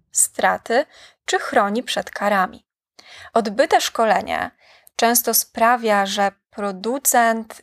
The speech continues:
jest w stanie zrobić coś sam. Na przykład zamiast zlecać zadanie komuś innemu, jakiejś firmie z zewnątrz,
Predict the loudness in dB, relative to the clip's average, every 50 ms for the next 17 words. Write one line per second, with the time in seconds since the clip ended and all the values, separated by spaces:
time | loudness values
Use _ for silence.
0 | _ _ -2 0 0 0 0 -4 -6 -8 -6 -2 0 0 0 0 -2 -2 -2 -2
1 | -2 -4 -4 -8 -10 -8 -8 -8 -6 -6 -4 -2 0 0 0 0 -2 -2 -4 -10
2 | _ _ _ _ -20 -20 -20 _ _ _ -12 -8 -6 -6 -6 -4 0 2 4 4
3 | 4 2 0 -8 -20 _ _ -6 -4 0 2 2 2 2 2 2 0 0 2 2
4 | 2 2 4 4 2 2 4 2 -2 -2 -2 -2 -4 -2 -2 -2 -2 -2 -6 -8
5 | -8 -6 -6 -4 -4 -6 -8 -6 -6 -4 -4 -4 -6 -8 -10 _ _ _ _ -10
6 | -8 -8 -6 -4 -2 0 2 2 0 -2 -6 -12 -12 -14 -18 -20 -20 -20 _ -10
7 | -10 -8 -8 -8 -6 -6 -8 -8 -8 -4 -4 -4 -2 -2 -2 -2 -2 0 0 0
8 | 2 0 0 -4 -4 -4 -2 -2 -2 -2 -4 -8 -12 -12